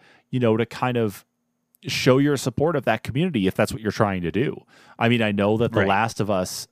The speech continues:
Speaker 1: uh, release for P C this week was definitely an absolute bomb, and that it required, uh,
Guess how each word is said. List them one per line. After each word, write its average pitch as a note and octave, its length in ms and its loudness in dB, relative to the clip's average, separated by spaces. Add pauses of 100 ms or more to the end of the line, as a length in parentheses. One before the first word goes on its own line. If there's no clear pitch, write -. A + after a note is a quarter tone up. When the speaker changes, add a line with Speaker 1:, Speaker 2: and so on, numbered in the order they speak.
(120)
Speaker 1:
uh, F#2 380 -2
release F#2+ 380 -2
for - 120 -10
P F#2 240 -2
C D3 220 -6
this C3+ 260 -6
week G2 240 -4
was F#2 140 -2
definitely F#2+ 440 -4
an E2+ 80 -4
absolute E2+ 540 -6
bomb, D2 420 -6 (380)
and G2+ 160 -2
that G2 120 2
it - 60 -12
required, F#2+ 760 -4 (480)
uh, F#2+ 260 2